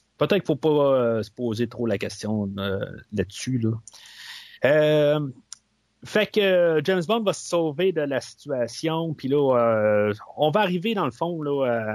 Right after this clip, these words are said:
à la scène là, où ce que on disait, là, on parlait au début, là, que peut-être que, ben, en tout cas, que,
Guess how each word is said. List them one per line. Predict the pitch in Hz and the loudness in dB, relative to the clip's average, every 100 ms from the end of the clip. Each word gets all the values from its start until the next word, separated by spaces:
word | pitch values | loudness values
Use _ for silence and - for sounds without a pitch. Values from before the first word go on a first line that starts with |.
| 104 | -4
à | 107 | -2
la | 110 107 | 0 -2
scène | - 139 131 | -4 -4 -4
là, | 120 | -4
où | 113 98 | -6 -10
ce | - | -10
que | 101 92 90 90 | -6 -4 -4 -4
on | 95 98 | -4 -4
disait, | 95 113 117 | -4 0 0
là, | 101 | 0
on | 95 | 0
parlait | 113 123 | 2 2
au | |
début, | 113 104 107 113 | 2 2 0 0
là, | 101 | 0
que | 95 98 | -2 -2
peut-être | 98 - 131 131 127 | -2 -2 0 0 0
que, | 123 110 101 92 90 90 92 | 0 4 4 2 0 -4 -6
ben, | 95 107 | -2 -2
en | |
tout | - 127 | 0 -2
cas, | 113 - - - - - - | -4 -20 -20 -20 -20 -20 -10
que, | - | -2